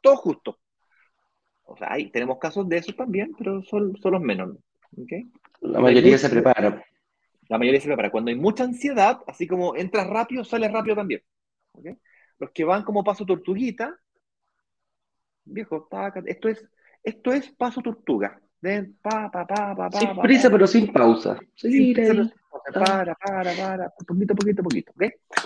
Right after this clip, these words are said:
Speaker 1: Vámonos a, ahora sí, a preguntas.
Speaker 2: Vámonos a preguntas.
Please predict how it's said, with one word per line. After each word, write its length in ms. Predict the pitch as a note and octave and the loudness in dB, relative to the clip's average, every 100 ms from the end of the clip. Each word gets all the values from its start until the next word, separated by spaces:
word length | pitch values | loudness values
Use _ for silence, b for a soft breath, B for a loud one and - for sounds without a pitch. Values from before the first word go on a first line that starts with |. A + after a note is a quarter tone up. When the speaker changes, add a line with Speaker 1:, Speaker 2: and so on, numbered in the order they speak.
| B B B - | B B B 2
Speaker 1:
Vámonos 320 | E3 E3+ D#3 | 6 6 6
a, 360 | D#3+ F3 - - | 6 6 2 -4
ahora 220 | C3 D3 | -2 -2
sí, 260 | - D#3+ F3+ - | -4 -6 -6 -4
a 120 | C3 | -6
preguntas. 580 | C3 C#3 D#3 - C3+ - _ _ _ _ _ _ _ _ - | -6 -6 -8 -10 -14 -14 _ _ _ _ _ _ _ _ -6
Speaker 2:
Vámonos 520 | G#2 G#2+ G#2 F#2+ F#2+ | -2 0 -2 -2 -6
a 100 | G2+ | -10
preguntas. 1160 | F#2 G2+ G2 E2+ - - - - - - - | -4 -2 0 -2 -4 -4 -6 -14 -20 -20 -20